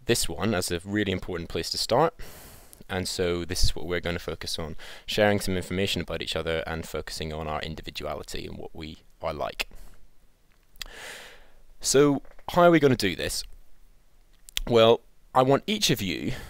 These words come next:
to produce an outcome which is going to go onto the orange wall, and they will look a little bit like this.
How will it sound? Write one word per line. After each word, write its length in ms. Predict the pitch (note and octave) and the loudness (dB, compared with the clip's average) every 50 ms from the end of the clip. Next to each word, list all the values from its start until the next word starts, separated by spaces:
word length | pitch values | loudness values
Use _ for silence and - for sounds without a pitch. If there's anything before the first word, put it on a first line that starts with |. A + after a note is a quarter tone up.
| - - - | -14 -8 -4
to 200 | - - G#2+ G2+ | 0 0 0 0
produce 540 | - - A2 G#2+ A#2+ A#2 A2+ A2 - - - - | 0 0 0 4 4 4 4 4 2 0 0 4
an 200 | G#2+ A2+ A2 G#2 | 6 6 6 8
outcome 560 | G2 F#2+ E2+ - - - - D2+ D2 D2+ F2 - - | 6 4 2 0 -4 -6 -6 -4 -4 -6 -6 -8 -8
which 180 | - D2+ - | -8 -6 -4
is 80 | G2 - | -4 -2
going 220 | - F#2+ F2 F2 | 0 0 0 0
to 80 | - F2+ | -2 -4
go 280 | - - F2 E2+ E2+ E2+ | 0 2 2 2 2 0
onto 460 | E2+ F2 E2 - - E2+ D#2+ D#2+ D#2+ - - | -2 -2 -4 -4 -6 -4 -4 -6 -8 -10 -12
the 300 | - - F2 E2+ E2 - - | -6 -2 -2 -2 -2 -4 -6
orange 380 | E2+ E2+ E2+ E2 E2 E2 - | -4 -4 -2 -2 -4 -4 -6
wall, 260 | D#2+ C#2+ C#2+ - - - - - - - - - - - - - - | -6 -6 -6 -6 -6 -10 -14 -16 -18 -20 -20 -20 -20 -10 -8 -6 -2
and 120 | F2 F2 | 0 0
they 40 | E2 | 0
will 120 | D2+ E2+ | 0 0
look 160 | F2+ F2+ - | -2 0 0
a 40 | G2 | 0
little 200 | F2+ - - - | 0 0 -2 -4
bit 140 | - - G#1 | -6 -4 -2
like 180 | C2+ C#2+ - - | -2 -2 -2 -2
this. 260 | - - - - | -4 -4 -4 -6